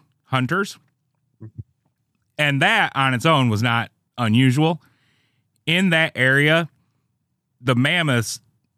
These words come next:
like, they used to live there and they died there. And sometimes they get uncovered, like when the permafrost melts or, you know, as erosion happens and shit. So people up there will collect tusks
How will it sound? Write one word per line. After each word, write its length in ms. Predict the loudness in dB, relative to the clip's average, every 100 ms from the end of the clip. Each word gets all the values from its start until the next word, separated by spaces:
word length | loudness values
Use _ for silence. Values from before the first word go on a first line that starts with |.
| _
like, 240 | -4 -4 -2
they 80 | 0
used 220 | 0 0
to 60 | -2
live 200 | -2 -6
there 260 | -8 -8 -12 _ _
and 160 | -6 -2
they 80 | 0
died 280 | -2 -4 -12
there. 260 | -16 -16 -18 _ _ _ _ _ -4
And 180 | -4
sometimes 760 | -2 0 0 -2 -2 -2 -4 -4
they 400 | -4 -2 0 0 -2
get 260 | -4 -6 -2
uncovered, 600 | -2 0 -2 -2 -4 -4 -14 _ _ _ _ _ _ -6
like 200 | -4 0
when 120 | -2
the 60 | -2
permafrost 640 | -2 0 0 0 0 0
melts 440 | 0 0 -2 -2
or, 240 | -2 -2 -4 -8 _ -6
you 80 | -2
know, 140 | 0
as 100 | 0
erosion 420 | 0 0 0 0
happens 400 | -2 -2 -4 -4
and 140 | -2 -2
shit. 240 | -2 -2
So 160 | -2 -2
people 300 | -2 0 -2
up 140 | -2
there 200 | -2 -2
will 180 | -2 -4
collect 400 | -2 -4 -4 -6
tusks 560 | -4 -4 -4 -16 -20